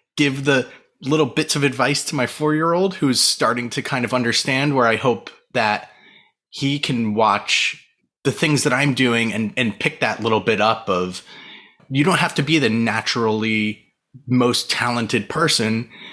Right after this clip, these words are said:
but if you just keep working, work, and work and enjoy what you're doing along the way,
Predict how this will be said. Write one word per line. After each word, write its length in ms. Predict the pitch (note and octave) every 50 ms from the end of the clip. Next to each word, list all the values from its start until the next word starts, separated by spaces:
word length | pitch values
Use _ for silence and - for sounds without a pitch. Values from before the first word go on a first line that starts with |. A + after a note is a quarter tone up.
| - - -
but 100 | G3+ F#3
if 120 | F3+ -
you 60 | G3+
just 240 | F#3 G#3 G#3 - -
keep 220 | - A3 F3 -
working, 300 | C#3+ C#3+ D#3 D3+ D#3 D3
work, 220 | C#3 D3 D3 D3 -
and 120 | B2+ A#2+
work 320 | C#3 D#3 D3 D3 D3 - -
and 260 | - B2+ B2 A#2 A#2 - -
enjoy 460 | C3 B2+ A2+ G#2 A2+ B2 A#2+ C#3+ D3
what 140 | C3 C#3 -
you're 120 | B2+ A2+
doing 420 | F2+ - - A#2+ B2+ C#3 C3+ A2 G#2
along 340 | F#2+ F#2+ A2 A2 G#2+ G2+
the 80 | F#2 F2+
way, 540 | F2+ G#2+ C#3 C#3+ A#2+ F#2+ F#2 G2 G2 -